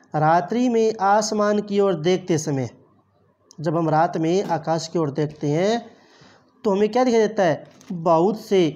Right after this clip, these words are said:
तारों के समूह हैं, तारों के विभिन्न समूह हैं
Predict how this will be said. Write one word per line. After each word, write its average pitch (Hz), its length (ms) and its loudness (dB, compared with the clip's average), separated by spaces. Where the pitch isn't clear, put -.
तारों 185 340 4
के 190 180 0
समूह 165 360 0
हैं, 160 140 0
तारों 208 300 4
के 214 120 -2
विभिन्न 175 300 2
समूह 175 340 0
हैं 156 180 -2